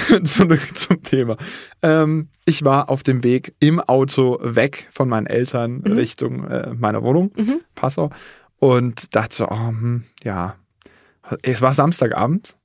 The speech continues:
Speaker 1: Es war
Speaker 2: Mhm.
Speaker 1: Samstagabend und ich hatte gar nichts vor an dem Abend, weil ich dachte so, „Ja, komm, so ein Abend für dich ist ja mal ganz schön.“
Speaker 2: Mhm.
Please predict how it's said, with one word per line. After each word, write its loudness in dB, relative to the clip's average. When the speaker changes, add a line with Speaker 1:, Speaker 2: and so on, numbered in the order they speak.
Speaker 1:
Es 2
war 2
Speaker 2:
Mhm. -6
Speaker 1:
Samstagabend 0
und -6
ich -4
hatte 0
gar 4
nichts -2
vor -4
an -8
dem -6
Abend, -8
weil 0
ich -4
dachte 0
so, 0
„Ja, -2
komm, 2
so -2
ein -6
Abend -2
für -16
dich 2
ist 2
ja 4
mal 4
ganz 0
schön.“ 4
Speaker 2:
Mhm. -4